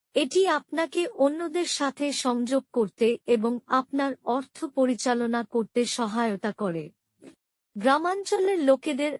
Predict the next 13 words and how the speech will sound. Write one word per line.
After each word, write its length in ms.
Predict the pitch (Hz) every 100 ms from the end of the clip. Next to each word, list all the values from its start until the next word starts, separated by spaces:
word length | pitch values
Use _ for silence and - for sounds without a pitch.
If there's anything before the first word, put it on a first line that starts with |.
| -
অনলাইন 600 | 269 311 349 349 359 349
পেমেন্ট, 640 | 269 220 190 185 214 - _ -
ব্যাংকিং 540 | 202 240 262 - 330
এবং 420 | 320 247 226 240 254 -
আরও 380 | 254 302 359 349
অনেক 360 | - 254 302 330 -
কিছুর 400 | 262 - 262 202
জন্য 400 | 233 233 247 254
স্মার্টফোন 800 | - 254 285 311 - - 330 277
ব্যবহার 500 | 202 180 185 190 220
করতে 360 | - 190 -
পারে। 400 | 208 190 170 151 - _ _ _ -
উদাহরণ, 680 | 285 330 349 349 370 349